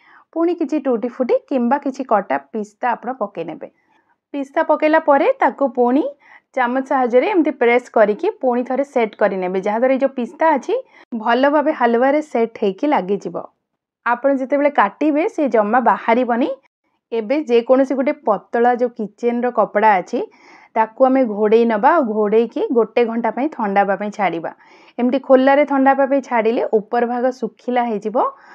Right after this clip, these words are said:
ଆଉ ଟେଷ୍ଟ ଭଲ ଆସିବନି। ଏମିତି ଦେଖନ୍ତୁ, ଗୋଟେ ଘଣ୍ଟା ଥଣ୍ଡା ହେଇସାରିଲା ପରେ ହାଲୁଆ ଆମର ରେଡ଼ି ଅଛି। ଏବେ ଆପଣ ଯେକୌଣସି ସେପ୍ରେ କାଟି ନେଇପାରିବେ। ଥରେ ଏମିତି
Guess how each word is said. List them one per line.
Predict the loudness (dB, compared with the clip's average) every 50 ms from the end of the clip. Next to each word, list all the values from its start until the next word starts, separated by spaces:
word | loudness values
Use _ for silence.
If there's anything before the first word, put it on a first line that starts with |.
| -20 -20 -20 -16 -8 -6
ଆଉ | -6 -6 -4
ଟେଷ୍ଟ | -2 0 0 0 0 -4 -8
ଭଲ | -6 -4 -2 -2 -2
ଆସିବନି। | -2 -4 -6 -8 -8 -6 -6 -8 -8 -12 -16 _ _ _ _ _ _ _ -10
ଏମିତି | -6 -6 -4 -2 -2
ଦେଖନ୍ତୁ, | -2 -2 0 0 -2 -2 0
ଗୋଟେ | 2 0 0 2 2 0
ଘଣ୍ଟା | 0 0 0 0 -2
ଥଣ୍ଡା | -2 -2 -4 -4 -2 -2
ହେଇସାରିଲା | -4 -4 -4 -2 -2 -2 -2
ପରେ | -2 0 0 0 0 -2 -4 -6 -8 _ _ _ _ _ _ _
ହାଲୁଆ | -4 -2 0 2 4 4
ଆମର | 4 4 4 4 4
ରେଡ଼ି | 6 4 4 2 2 2
ଅଛି। | 2 2 0 -2 -4 -4 -4 -2 -2
ଏବେ | -2 0 2 2 2
ଆପଣ | 2 2 0 -2 -2 -2 -2
ଯେକୌଣସି | 0 2 4 4 4 4 2 0 2 0 0 -2 -4
ସେପ୍ରେ | -4 -2 -2 -2 -2 -2 -4 0
କାଟି | 2 2 0 0 -2 -4
ନେଇପାରିବେ। | -4 -4 -4 -2 -2 -2 -2 -4 -4 -4 -6 -6 _ _ _ _ _ _ _ _ -2
ଥରେ | 2 4 6 6 6 6
ଏମିତି | 4 4 4 2 2